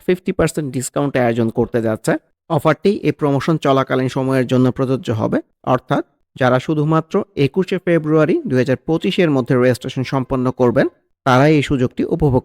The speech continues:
করতে পারবেন। পরবর্তীতে সেশনে অংশগ্রহণে আগ্রহী হলেও হ্রাসকৃত প্রাইস পেতে প্রমোশন চলাকালীন সময় রেজিস্ট্রেশন সম্পন্ন করে রাখতে পারেন। বলাই বাহুল্য, আসন সংখ্যা সীমিত এবং আগে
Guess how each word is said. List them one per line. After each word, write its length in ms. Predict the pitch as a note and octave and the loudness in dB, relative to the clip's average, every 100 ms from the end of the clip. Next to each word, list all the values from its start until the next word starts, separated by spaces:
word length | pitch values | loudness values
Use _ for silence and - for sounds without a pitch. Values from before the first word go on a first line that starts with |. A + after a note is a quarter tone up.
| - | -2
করতে 200 | A2 A#2+ | -4 -2
পারবেন। 260 | A2+ A2+ A#2+ _ _ C#3 | 0 0 -4 _ _ 0
পরবর্তীতে 520 | C#3+ E3+ F#3 F#3+ F#3+ F3 | 2 4 2 0 0 0
সেশনে 300 | D#3 D#3+ D3 | 0 2 2
অংশগ্রহণে 480 | C#3+ - C#3 C#3 D3 C3 | 0 -2 -2 2 2 2
আগ্রহী 320 | B2+ C3 D3+ D3 | 0 -2 -2 0
হলেও 240 | C3 B2 E4 - _ _ | 2 2 2 -4 _ _
হ্রাসকৃত 400 | - A#2 - D#3 D#3+ - | -2 -2 -2 -2 -2 0
প্রাইস 260 | B2+ A#2+ - | 0 0 -2
পেতে 220 | B2+ - F4+ - - | -4 -2 -4 -6 -10
প্রমোশন 380 | B2+ B2+ A#2+ C#3+ C3+ | -4 -2 -2 -2 -2
চলাকালীন 480 | C#3 B2 B2 C3 B2 B2 | 0 0 0 -2 -4 -4
সময় 240 | A#2 A#2+ A#3+ D3+ | -4 -2 -4 -4
রেজিস্ট্রেশন 420 | A#2 - B2 C3+ - | -4 -6 -6 -6 -2
সম্পন্ন 300 | D#3+ C#3+ C#3+ C#3 | -4 -2 -2 0
করে 120 | B2+ A2+ | 0 0
রাখতে 200 | A2 - - | -4 -8 -8
পারেন। 220 | G#2 A#2 - _ _ - | -8 -8 -16 _ _ -6
বলাই 320 | B2+ B2+ B2+ C#3+ | 0 2 2 2
বাহুল্য, 260 | D3+ D#3+ F#3+ - _ - | 2 4 2 0 _ -10
আসন 180 | B2 C3 B2+ | -6 -6 -4
সংখ্যা 240 | C3 C#3 C3 | -4 -4 -2
সীমিত 300 | C#3+ B2+ - E4 _ _ | 0 0 -2 -6 _ _
এবং 120 | C3 C#3 - | -6 -4 -2
আগে 160 | C3 C3 | -2 0